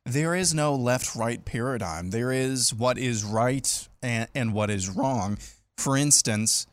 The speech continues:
in Iran, by their standard, um, by their, by their, by, by the, what they would call,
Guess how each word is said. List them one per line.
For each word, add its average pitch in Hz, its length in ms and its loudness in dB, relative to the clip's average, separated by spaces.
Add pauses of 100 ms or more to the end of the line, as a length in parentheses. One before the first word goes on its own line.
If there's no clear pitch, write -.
(260)
in 139 140 -2
Iran, 123 640 2
by 113 220 4
their 131 220 0
standard, 131 760 -2 (1000)
um, 113 340 2
by 117 160 2
their, 135 300 2
by 147 180 4
their, 190 240 2
by, 139 220 2
by 135 260 2
the, 120 80 0
what 156 240 0
they 180 140 4
would 170 180 0
call, 143 480 4